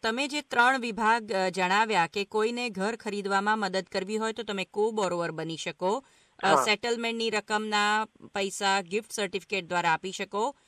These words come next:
Speaker 1: અને પૂરેપૂરી જવાબદારી, અ, લેવાના હો તો ગેરંટર બનો, પણ ગેરંટર બનવું by far is the most risky?
Speaker 2: હા, કો-બોરોવર અને ગેરંટર
Speaker 1: હમ.
Speaker 2: બંને એક રીતે, અ, કો-બોરોવર that means કે you are liable for everything.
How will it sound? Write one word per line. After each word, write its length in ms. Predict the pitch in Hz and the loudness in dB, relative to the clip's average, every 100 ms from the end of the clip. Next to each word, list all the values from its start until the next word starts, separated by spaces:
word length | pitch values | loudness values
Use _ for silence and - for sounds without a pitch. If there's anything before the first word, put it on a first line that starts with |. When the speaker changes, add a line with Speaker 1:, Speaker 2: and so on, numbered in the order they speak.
| _ _ - | _ _ -2
Speaker 1:
અને 300 | 214 240 - | -2 0 -2
પૂરેપૂરી 720 | - 254 262 294 277 269 262 | -2 -4 -2 -2 -4 -6 -4
જવાબદારી, 800 | 240 233 226 214 214 226 226 226 | 0 2 2 2 0 0 -4 -4
અ, 280 | 214 202 196 | 0 0 0
લેવાના 420 | 208 208 208 208 | 0 2 2 0
હો 180 | 214 226 | -2 -4
તો 140 | 240 | -4
ગેરંટર 560 | 190 185 196 226 233 226 | 0 2 2 0 -2 -2
બનો, 240 | 226 240 | -2 -2
પણ 180 | 233 240 226 _ _ 170 | -2 -2 -4 _ _ -4
ગેરંટર 520 | 180 185 262 294 294 | 2 2 2 0 0
બનવું 420 | 269 262 262 285 | 2 0 -2 2
by 220 | 233 247 | 6 4
far 280 | 254 254 254 | 4 2 2
is 160 | 247 247 | 0 -2
the 60 | |
most 380 | 233 262 262 - | 0 -2 -2 -4
risky? 340 | 247 - 302 359 - _ _ - - - - - - | -4 -4 -6 -8 -10 _ _ -20 -18 -16 -16 -16 0
Speaker 2:
હા, 140 | 214 - - | 2 2 4
કો-બોરોવર 760 | 208 233 214 214 208 196 208 302 - _ - | 6 6 6 6 6 6 6 2 -4 _ -2
અને 260 | 165 185 | 0 0
ગેરંટર 640 | 165 165 170 175 151 139 131 | 2 4 4 2 -2 -2 -2
Speaker 1:
હમ. 400 | - _ - 202 | -4 _ -4 -2
Speaker 2:
બંને 260 | 175 214 | 2 4
એક 180 | 233 233 | 2 2
રીતે, 400 | 220 - 233 233 | -2 4 6 6
અ, 400 | - - 175 165 185 - | 0 -2 -2 -2 -6 2
કો-બોરોવર 560 | 214 220 220 233 240 | 4 6 6 8 6
that 180 | 214 208 - | 4 2 2
means 140 | 233 - | -2 -2
કે 160 | 214 196 | -4 4
you 80 | |
are 200 | 208 208 | 6 6
liable 500 | 185 160 175 185 196 - | 4 4 4 4 2 2
for 100 | 196 | 4
everything. 500 | 180 160 156 - 123 | 4 4 -4 -4 -10